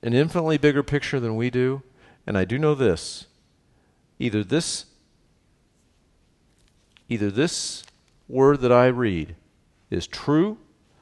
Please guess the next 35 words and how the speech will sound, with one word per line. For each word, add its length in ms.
or 180
it's 140
false. 540
And 140
there's 160
enough 640
evidence 520
to 120
tell 340
me 160
that 180
it's 200
true 640
that 140
I 100
can 160
stand 380
on 100
the 60
fact 420
that 340
every 600
single 420
word 260
of 160
it 200
is 100
true. 360
Right? 240
And 120
if 100
I 160
can 160
do 300
that, 640